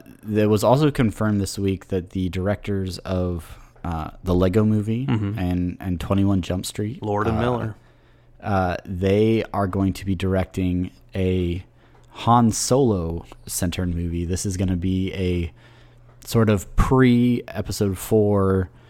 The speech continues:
Speaker 1: um, look at how Han Solo became the scoundrel that he is, uh, the scruffy-looking nerf herder, if you will.
Speaker 2: <laughs>
Speaker 1: Um,
Speaker 2: Yeah.
Speaker 1: <laughs> that uh, and it's just sort of, it's, it's before he met,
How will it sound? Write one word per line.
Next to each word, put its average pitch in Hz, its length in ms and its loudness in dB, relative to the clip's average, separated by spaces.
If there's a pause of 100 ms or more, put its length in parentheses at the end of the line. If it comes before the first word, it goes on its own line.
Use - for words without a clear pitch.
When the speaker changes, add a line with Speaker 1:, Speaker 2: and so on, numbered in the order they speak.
(200)
Speaker 1:
um, 92 640 -2
look 95 520 0
at 87 400 -2
how 95 680 2
Han 95 260 -4
Solo 92 360 0
became 90 520 0
the 82 140 -4
scoundrel 85 520 -2
that 85 160 -2
he 87 160 -4
is, 87 480 -4 (460)
uh, 87 480 -8 (100)
the 95 140 -10
scruffy-looking 87 1040 -4 (260)
nerf 87 160 -4
herder, 90 300 -4
if 85 80 -6
you 92 180 -4
will. 85 300 -2 (100)
Speaker 2:
<laughs> 139 100 0 (320)
Speaker 1:
Um, 95 560 0
Speaker 2:
Yeah. 98 300 0
Speaker 1:
<laughs> - 60 -14
that 104 580 2 (400)
uh, 101 380 8
and 113 140 -2
it's 107 100 -2
just 131 160 2
sort 135 160 6
of, 117 140 2 (100)
it's, 117 200 6
it's - 180 -2
before 131 640 4
he 117 180 -2
met, 101 440 0